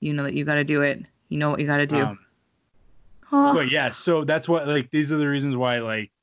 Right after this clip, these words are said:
Speaker 2: like, Thanos can use the stones and all that stuff.
Speaker 1: Yeah.
Speaker 2: Like, it'll, it, it, it will theoretically be explained to s-, to a certain degree in the Eternals. Um,
Speaker 1: Right.
Speaker 2: <laughs> I love that, how hollow that is. You see, he also,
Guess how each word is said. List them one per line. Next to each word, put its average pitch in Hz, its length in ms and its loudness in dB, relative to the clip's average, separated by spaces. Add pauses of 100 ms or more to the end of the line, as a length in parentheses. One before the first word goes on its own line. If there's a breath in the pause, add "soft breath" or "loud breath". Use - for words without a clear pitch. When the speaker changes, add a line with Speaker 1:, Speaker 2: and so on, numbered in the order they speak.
(160)
Speaker 2:
like, 110 180 -12
Thanos 113 400 -6
can 110 240 -6
use 104 300 -10
the - 100 -20
stones 98 640 -14
and 92 240 -18 (400)
all 110 140 -8
that 98 180 -12
stuff. - 140 -8
Speaker 1:
Yeah. 107 60 -6
Speaker 2:
Like, 120 120 -4
it'll, 135 300 0
it, 143 280 -4 (220)
it, 156 240 -8
it 170 120 2
will 170 200 2
theoretically 131 680 0
be 113 140 -4
explained 104 520 -10
to 101 60 -12
s-, - 180 -16
to 117 140 -8
a 104 40 -8
certain 98 300 -12
degree 92 400 -18 (460 soft breath)
in 117 100 -4
the 110 120 -4
Eternals. 92 540 -12 (380)
Um, 104 640 -4 (880)
Speaker 1:
Right. 131 260 -2 (200)
Speaker 2:
<laughs> - 200 -20
I 135 100 0
love 139 200 0
that, 131 180 0 (1080)
how 123 200 -2
hollow 117 420 -2
that 123 180 0
is. 156 180 -2
You 127 200 0
see, 139 220 0
he 131 100 2
also, 123 400 0